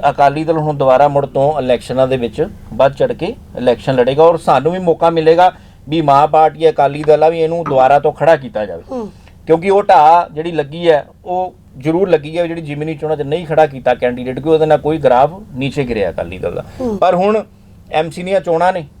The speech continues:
Speaker 1: ਇਹਦੇ 'ਚ ਆਪਣੇ ਕੈਂਡੀਡੇਟ ਡਿਕਲੇਅਰ ਕਰਨ, ਇੱਕ ਤਰ੍ਹਾਂ ਦਾ ਅਕਾਲੀ ਦਲ ਦੇ ਵਿੱਚ ਜੋਸ਼ ਆ ਜਾਏਗਾ।
Speaker 2: ਜੀ।
Speaker 1: ਹੁਣ ਲੁਧਿਆਣੇ ਪਚਾਨਵੇਂ seat-ਾਂ ਨੇ ਐਗਜ਼ਾਂਪਲ ਦੇ ਤੌਰ ਤੇ। ਹੁਣ ਪਚਾਨਵੇਂ ਬੰਦੇ ਇੱਕ ਸੀਟ ਤੇ ਦੋ ਦੋ ਤਿੰਨ ਤਿੰਨ ਕੈਂਡੀਡੇਟ ਤਾਂ ਹੋਣਗੇ ਅਕਾਲੀ ਦਲ ਦੇ।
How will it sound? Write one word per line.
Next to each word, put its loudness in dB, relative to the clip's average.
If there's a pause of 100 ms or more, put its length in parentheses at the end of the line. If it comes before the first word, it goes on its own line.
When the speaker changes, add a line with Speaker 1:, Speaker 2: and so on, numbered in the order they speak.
(420)
Speaker 1:
ਇਹਦੇ 0
'ਚ -2
ਆਪਣੇ 2
ਕੈਂਡੀਡੇਟ -4
ਡਿਕਲੇਅਰ -2
ਕਰਨ, 4
ਇੱਕ -6
ਤਰ੍ਹਾਂ 4
ਦਾ 6
ਅਕਾਲੀ 0
ਦਲ 4
ਦੇ -2
ਵਿੱਚ -8
ਜੋਸ਼ -2
ਆ -2
ਜਾਏਗਾ। -16 (420)
Speaker 2:
ਜੀ। -8 (200)
Speaker 1:
ਹੁਣ 0
ਲੁਧਿਆਣੇ 2
ਪਚਾਨਵੇਂ 0
seat-ਾਂ -2
ਨੇ -10 (200)
ਐਗਜ਼ਾਂਪਲ 0
ਦੇ 0
ਤੌਰ -6
ਤੇ। -14 (500)
ਹੁਣ 2
ਪਚਾਨਵੇਂ 2
ਬੰਦੇ -2
ਇੱਕ -10
ਸੀਟ -10
ਤੇ -4
ਦੋ 0
ਦੋ -2
ਤਿੰਨ -4
ਤਿੰਨ -6
ਕੈਂਡੀਡੇਟ 0
ਤਾਂ 2
ਹੋਣਗੇ 2
ਅਕਾਲੀ 0
ਦਲ -4
ਦੇ। -6